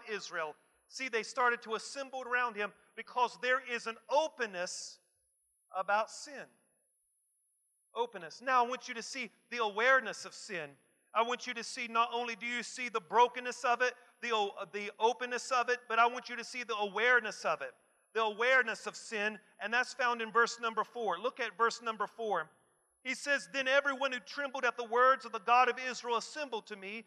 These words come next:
because of the transgression of those who had been carried away captive. And I sat astonished until the evening offering or evening sacrifice." In other words, he was aware of it. He said, "I sat there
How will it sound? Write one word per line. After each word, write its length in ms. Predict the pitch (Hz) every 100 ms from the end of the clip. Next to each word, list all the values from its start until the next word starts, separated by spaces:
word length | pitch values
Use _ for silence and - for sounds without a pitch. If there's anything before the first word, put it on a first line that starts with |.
| _ _
because 440 | - 220 220 254 254
of 80 | 262
the 80 |
transgression 840 | 262 - 262 254 - 254 233 - 233
of 140 | 196
those 300 | 220 233 240
who 80 | 254
had 100 | 226
been 160 | 214
carried 400 | 214 262 247 247
away 220 | 233 226 220
captive. 580 | - 226 196 - 185 - _ _
And 240 | - 262 240
I 140 | 254
sat 440 | 277 - 311 311 311
astonished 800 | 240 - - 302 262 185 175 -
until 240 | 208 202 226
the 160 | 208 202
evening 420 | 226 240 233 233 -
offering 520 | 185 196 - 190 175 - _ -
or 180 | 180 196
evening 400 | 220 220 202 190
sacrifice." 960 | - 214 196 - 180 196 170 151 - - _ -
In 140 | 220
other 320 | 240 262 285
words, 380 | 262 233 233 233
he 180 | 220 285
was 220 | 247 226
aware 440 | 208 196 226 254 214
of 160 | 160
it. 140 | 143 123 _ _ _ _ _ -
He 100 | 277
said, 220 | - 294
"I 160 | 254 220
sat 360 | - 311 294 277
there 340 | 220 202 180